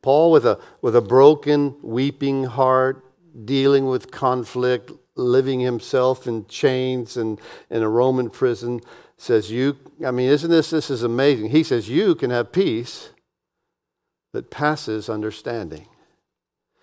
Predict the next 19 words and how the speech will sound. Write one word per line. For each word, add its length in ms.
And 140
then 200
kind 280
of 80
as 220
a 60
bonus, 680
he 100
goes 300
on 220
to 80
say, 240
as 140
we 80
close 460
it 100
out, 460
he 80
says, 420